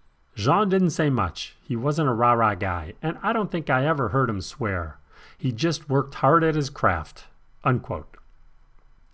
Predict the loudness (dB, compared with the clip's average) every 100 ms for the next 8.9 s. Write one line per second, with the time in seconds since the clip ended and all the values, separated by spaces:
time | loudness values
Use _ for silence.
0 | -2 0 2 0 0 0 2 0 -2 -2
1 | -4 -4 -4 -4 -6 2 2 2 -12 -20
2 | -14 -10 -2 2 2 2 4 2 2 -2
3 | -6 -6 -8 -4 -2 -2 0 0 2 0
4 | -4 -4 -4 -4 -4 -2 0 0 -4 -6
5 | -6 -6 -6 -10 _ _ -8 -2 0 2
6 | 4 2 0 -6 -12 -16 _ _ _ -6
7 | -2 0 0 0 -4 -8 -6 -2 0 2
8 | 2 2 0 -2 -6 -8 -14 -18